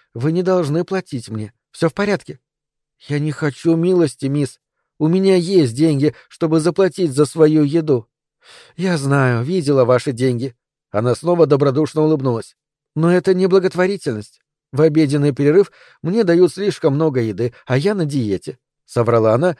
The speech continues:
и снова сунула ему пакет. "Вот, берите. Я не могу всё это съесть. Меня просто вырвет". Он помедлил мгновение, взял пакет и улыбнулся.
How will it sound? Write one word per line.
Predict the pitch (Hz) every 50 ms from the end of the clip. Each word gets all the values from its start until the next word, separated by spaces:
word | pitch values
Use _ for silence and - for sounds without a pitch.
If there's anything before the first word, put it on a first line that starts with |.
| _ _ _ _ -
и | 101
снова | 101 - 151 170 185 180 160 139
сунула | - - 170 180 175 170 160 143
ему | 131 127 151 147
пакет. | - 135 120 - - - - _ _ _ _ _
"Вот, | - 123 127 117
берите. | 117 135 139 131 101 - - 120 - _ _ _ _
Я | _ - 127
не | 120 139
могу | 143 139 139 165 240
всё | 220 - - 180
это | 160 - 147
съесть. | 120 - 113 104 98 - - _ _ _ _ _ -
Меня | 131 135 143 131
просто | - 185 190 - - 240
вырвет". | 240 269 294 262 156 123 - - _ _ _ _ _ _ _ _ _ _ _ _
Он | - 123 135 127 120 - _ _
помедлил | 131 131 135 139 143 151 156 135 117 131 131 123 120
мгновение, | 123 123 123 123 127 135 165 170 175 180 185 165 - _ _ _ _
взял | 113 107 135 147 131
пакет | - - 120 - 165 165 139
и | 160
улыбнулся. | 156 147 147 139 120 110 98 87 - - - -